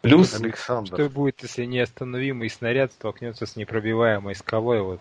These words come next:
Speaker 3: так,
Speaker 2: Да,
Speaker 3: такой
Speaker 2: да,
Speaker 3: вот
Speaker 2: да.
Speaker 3: классика.
Speaker 2: Классика жанра, да.
Speaker 1: Ну, здесь, э, интересно же ещё, что если Канзас быстро выйдет вперёд, вот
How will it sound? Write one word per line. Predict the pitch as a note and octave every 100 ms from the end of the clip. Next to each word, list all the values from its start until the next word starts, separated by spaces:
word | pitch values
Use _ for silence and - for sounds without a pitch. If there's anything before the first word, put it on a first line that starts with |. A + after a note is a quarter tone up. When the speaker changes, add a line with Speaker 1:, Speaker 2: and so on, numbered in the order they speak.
| _
Speaker 3:
так, | - F#2+ - -
Speaker 2:
Да, | A#2+ B2
Speaker 3:
такой | - A2+ A2+
Speaker 2:
да, | B2+ A#2
Speaker 3:
вот | A2+
Speaker 2:
да. | A2+ G#2+
Speaker 3:
классика. | C3 B2 - - F#2 G#2 - - _ _
Speaker 2:
Классика | - A2 C3 - C3 - C#3
жанра, | A2 A#2+ A2 G2+ F2+ D#2+
да. | F#2 F2 D#2 -
Speaker 1:
Ну, | D#3 - D#3+ _ _ _ -
здесь, | A#2 D3 F3 -
э, | D3 - B2+ - - _ - - - -
интересно | - B2+ D#3 D#3+ E3+ C#3+
же | C3
ещё, | C3+ C#3
что | - D3 C#3 - G#2+ -
если | - - B2+ C3 C3+
Канзас | C#3 C3 C#3 C3+ -
быстро | G#2 G#2 B2+ B2 B2
выйдет | B2+ B2+ A2+ -
вперёд, | - C#3 G#3 F3 -
вот | G2 F#2